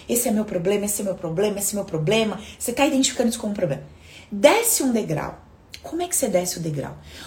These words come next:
Começa a pensar: é, "Por causa desse problema, eu tenho que fazer assim, fazer assado.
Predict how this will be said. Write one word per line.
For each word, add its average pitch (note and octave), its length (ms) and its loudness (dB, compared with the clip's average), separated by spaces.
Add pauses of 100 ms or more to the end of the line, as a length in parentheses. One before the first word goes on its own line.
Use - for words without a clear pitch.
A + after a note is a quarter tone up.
(100)
Começa F4+ 460 0
a - 20 -6
pensar: G3+ 760 -2 (600)
é, A3 320 4 (440)
"Por E4 240 4 (160)
causa G#4+ 600 6
desse G3+ 460 -2
problema, D#3+ 840 0 (420)
eu D4+ 280 4 (160)
tenho D#4 500 2 (300)
que A#3 440 2 (760)
fazer G3+ 560 2
assim, D#3 460 0
fazer E3 440 0
assado. D#3 540 -6